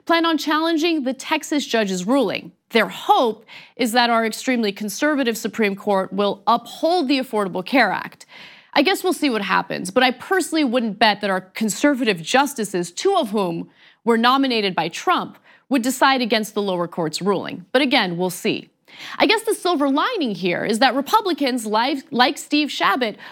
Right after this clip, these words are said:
will get a chance to measure the popularity of their policies, or lack thereof. My guess is that they're in for a lot of disappointment. In fact, researchers from Columbia University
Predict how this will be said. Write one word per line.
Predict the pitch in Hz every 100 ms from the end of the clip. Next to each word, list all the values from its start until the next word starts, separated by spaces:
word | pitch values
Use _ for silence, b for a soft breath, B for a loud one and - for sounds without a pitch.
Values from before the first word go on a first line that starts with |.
| B
will | 254
get | 254 311 453
a |
chance | - 330 254 269
to | -
measure | 247 240 269 349 415 427
the | 381
popularity | - 294 294 294 247 208 220 226
of | 202
their | 226
policies, | 226 - 403 240 - 131 131 - - _ -
or | 214 240
lack | 190 190
thereof. | - 196 254 - - - B B B
My | 233 254
guess | 240 233 294 269
is | 262
that | 226 240 233
they're | 247
in | 240 269 285
for | 285 277
a | 233
lot | 208 220 247
of | 285
disappointment. | 254 262 269 254 285 - - - _ _ -
In | 247
fact, | 254 330 311
researchers | 233 302 370 403 339 370 339
from | 311 262
Columbia | - 240 302 370
University | 320 302 254 269 294 311